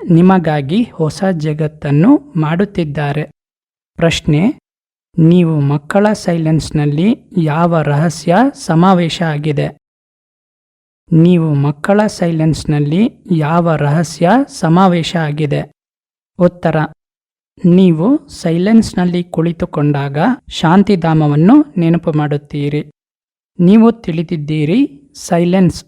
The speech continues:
ಅಂದರೆ ಬದುಕಿದ್ದು ಸಾಯುವುದು. ಇಲ್ಲಿ ತಂದೆ ನಿಮಗೆ ಸದ್ಗುರುವಿನ ರೂಪದಲ್ಲಿ ಸೈಲೆನ್ಸ್‌ನಲ್ಲಿರುವುದನ್ನು ಕಲಿಸುತ್ತಾರೆ. ನೀವು ಸೈಲೆನ್ಸ್‌ನಲ್ಲಿದ್ದು ತನ್ನ ವಿಕರ್ಮಗಳನ್ನು ಭಸ್ಮ ಮಾಡಿಕೊಳ್ಳುತ್ತೀರಿ.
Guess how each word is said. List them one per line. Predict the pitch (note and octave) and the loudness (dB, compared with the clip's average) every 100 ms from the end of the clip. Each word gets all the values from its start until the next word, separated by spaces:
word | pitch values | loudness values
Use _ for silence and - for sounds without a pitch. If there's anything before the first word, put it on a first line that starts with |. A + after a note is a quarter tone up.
| - | -4
ಅಂದರೆ | E3 D3+ D3 E3+ B3 - _ D#3 | 0 0 0 0 0 -4 _ -4
ಬದುಕಿದ್ದು | D#3 E3+ F#3+ - D#3+ E3+ B3+ | 0 0 0 -2 -4 0 0
ಸಾಯುವುದು. | - E3 D#3 D3+ D3 D#3+ D3+ _ _ _ _ _ _ | 0 -2 0 -2 -2 -4 -6 _ _ _ _ _ _
ಇಲ್ಲಿ | F#3+ G3 F3+ F3 E4 | -2 0 2 0 0
ತಂದೆ | - _ - E3+ G3 G#3 | -4 _ -2 2 4 4
ನಿಮಗೆ | F3+ E3 D#3 G3 B3+ | 2 0 0 0 -2
ಸದ್ಗುರುವಿನ | - - D#3+ E3+ G3 F#3 E3 D#3 D#3 D3 | -2 -6 -4 -2 0 0 -2 -4 -4 -4
ರೂಪದಲ್ಲಿ | F3 F#3+ F#3+ C#3 C#3+ D3 A#3 D#4+ - | -2 -4 -4 -4 -2 0 0 -2 -6
ಸೈಲೆನ್ಸ್‌ನಲ್ಲಿರುವುದನ್ನು | - - E3+ F#3 G3+ G3 - E3+ E3 D#3 D3+ D3+ D3 E3 C#4+ | -10 -2 0 2 2 2 0 -2 0 -2 -2 -2 0 4 4
ಕಲಿಸುತ್ತಾರೆ. | - D#3 D#3+ - D3+ - D3 C#3+ D3 - _ _ _ _ _ _ F3 | 2 -6 -6 -8 -10 -10 -6 -6 -6 -12 _ _ _ _ _ _ 0
ನೀವು | F3 F#3+ E3+ G3 F4 | 4 4 4 2 2
ಸೈಲೆನ್ಸ್‌ನಲ್ಲಿದ್ದು | - - F3+ F3+ G3 G3 - E3+ D#3+ D#3 C#3+ F#3 C#4 | -4 -4 -2 0 2 0 0 -2 -2 -4 -2 0 0
ತನ್ನ | - - D#3+ E3 E3 | -2 -6 -2 0 2
ವಿಕರ್ಮಗಳನ್ನು | D#3 D#3 - E3+ D#3+ D3+ D3 D3 E3 C#4+ D4+ | 0 -4 -2 0 0 0 -2 0 4 4 2
ಭಸ್ಮ | D3+ D3 - G3 | -2 -4 0 0
ಮಾಡಿಕೊಳ್ಳುತ್ತೀರಿ. | E3+ E3 E3 D#3+ D3+ D3+ - D3+ D3+ D3+ | 0 -4 -6 -4 -4 -6 -6 -6 -4 -4